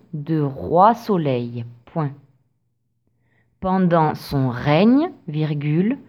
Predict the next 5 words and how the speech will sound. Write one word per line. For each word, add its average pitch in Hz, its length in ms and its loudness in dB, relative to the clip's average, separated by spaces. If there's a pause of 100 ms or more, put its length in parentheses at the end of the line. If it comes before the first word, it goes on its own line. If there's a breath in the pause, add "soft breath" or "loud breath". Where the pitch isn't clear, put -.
(380 soft breath)
son 170 340 -2
pouvoir 175 1000 2 (200)
fut - 480 -4 (180)
absolu. 196 720 -2 (1800)
Point. 175 180 -6